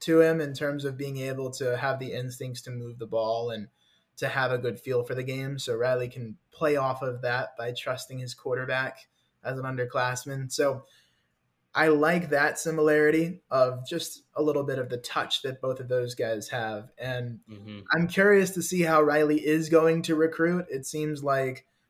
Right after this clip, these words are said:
Speaker 1: a lot of the Brandon Streeter targets are still on the board for him, and he's been visiting them, going in person to see 'em.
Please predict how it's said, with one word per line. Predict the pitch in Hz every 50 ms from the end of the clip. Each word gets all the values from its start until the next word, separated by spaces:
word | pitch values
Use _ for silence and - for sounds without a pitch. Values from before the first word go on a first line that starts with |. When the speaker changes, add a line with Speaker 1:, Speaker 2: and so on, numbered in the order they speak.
| _ _ _ _
Speaker 1:
a | - 127
lot | 139 139 139 143 147
of | 143 139 135
the | 139 135 135 135
Brandon | 131 135 139 139 139 135 131
Streeter | 127 - - 139 143 143 139
targets | 135 - - 139 127 135 139 156 165 160 160 - -
are | - 117 127
still | - - - 143 139 135 127
on | 123 135 135 135
the | 135
board | 123 123 120 123 131 139 139 139
for | - 139 135 135
him, | 131 127 143 139 135 139 151 156 165 180 175 -
and | 131 131
he's | 135 131 131 131
been | 127 120 120
visiting | 117 123 135 131 135 135 135 131 131
them, | 131 131 131 131 131
going | 127 123 123 123 123
in | 120 123
person | 123 - - - - - 127 120
to | -
see | - - 131 131 131
'em. | 131 127 131 123